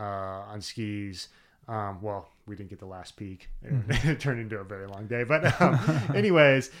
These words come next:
Speaker 1: and that was, it was sort of, to me, kinda like proof of concept, because it ended up being really burly at the end of the day with,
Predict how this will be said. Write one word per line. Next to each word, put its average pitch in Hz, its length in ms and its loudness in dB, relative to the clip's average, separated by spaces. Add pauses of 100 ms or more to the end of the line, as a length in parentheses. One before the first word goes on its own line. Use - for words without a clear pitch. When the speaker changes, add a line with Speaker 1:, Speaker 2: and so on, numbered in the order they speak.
(120)
Speaker 1:
and 175 180 4
that 196 160 10
was, 151 340 4 (240)
it 180 100 0
was 170 140 0
sort 196 180 2
of, 151 180 0
to 160 140 -6
me, 175 280 2
kinda 147 180 0
like 131 300 2 (460)
proof 170 200 0
of 131 120 -6
concept, 135 600 0
because 127 320 -4
it 123 80 -2
ended 139 220 0
up 110 60 -6
being 113 220 -4
really 131 280 0
burly 120 320 0
at 113 100 -6
the 131 60 -6
end 117 100 -6
of 110 80 -6
the 107 60 -6
day 110 320 -2
with, 107 260 -8